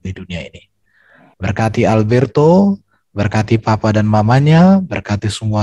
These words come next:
saudaranya, berkati semua keluarga. Aku berdoa kepadamu Bapa di surga, melalui junjungan yang agung, junjungan yang ilahi,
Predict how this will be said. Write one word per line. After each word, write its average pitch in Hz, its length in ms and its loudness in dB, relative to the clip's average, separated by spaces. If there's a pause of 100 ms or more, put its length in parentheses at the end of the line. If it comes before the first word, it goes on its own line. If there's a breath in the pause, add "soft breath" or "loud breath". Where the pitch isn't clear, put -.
saudaranya, 131 800 2 (400 soft breath)
berkati 104 320 -4
semua 101 400 -4
keluarga. 98 560 -2 (520 soft breath)
Aku 113 320 -2
berdoa 123 560 2
kepadamu 131 640 2
Bapa 120 400 0
di 117 80 2
surga, 175 640 2 (400)
melalui 113 400 4
junjungan 117 640 2
yang 127 240 2
agung, 120 400 0
junjungan 117 480 0
yang 127 240 0
ilahi, 143 640 0